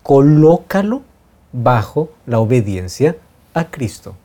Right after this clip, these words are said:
Entonces, la manera como podemos nosotros ayudarnos a manejar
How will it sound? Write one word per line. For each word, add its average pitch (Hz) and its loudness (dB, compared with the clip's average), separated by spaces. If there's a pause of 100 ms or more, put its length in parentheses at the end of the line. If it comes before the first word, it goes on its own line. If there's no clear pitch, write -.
(600)
Entonces, 147 -2
la 127 2
manera 151 2
como 185 -4
podemos 120 -2
nosotros 98 -10 (720)
ayudarnos 127 0
a 123 2
manejar 120 -2